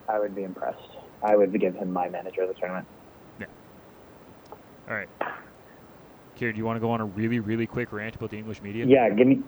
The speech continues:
Speaker 1: okay, you ready? Time me, thirty seconds.
Speaker 2: thirty seconds, all right.
Speaker 1: Okay.
Speaker 2: Go.
Speaker 1: Any, any team, like, why, why they brag on any of their players as hard as they do is so counterproductive.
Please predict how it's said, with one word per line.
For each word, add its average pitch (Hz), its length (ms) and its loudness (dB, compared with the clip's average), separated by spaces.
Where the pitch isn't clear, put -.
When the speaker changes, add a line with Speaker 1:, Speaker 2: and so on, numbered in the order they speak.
Speaker 1:
okay, 117 200 6
you 107 100 4
ready? 120 180 6
Time 120 300 0
me, 98 200 0
thirty 110 280 4
seconds. 98 420 -4
Speaker 2:
thirty 110 220 -10
seconds, 101 400 -12
all 98 80 -8
right. 101 220 -8
Speaker 1:
Okay. - 100 6
Speaker 2:
Go. 117 240 6
Speaker 1:
Any, 151 240 4
any 165 320 2
team, 110 420 -4
like, 123 200 6
why, 123 540 4
why 135 480 4
they 123 180 4
brag 104 680 0
on 110 200 2
any 117 260 4
of 131 140 2
their 123 160 8
players 95 460 2
as 107 80 2
hard 104 400 2
as 220 160 6
they 120 100 8
do 98 340 0
is 107 80 0
so 139 280 8
counterproductive. 107 840 4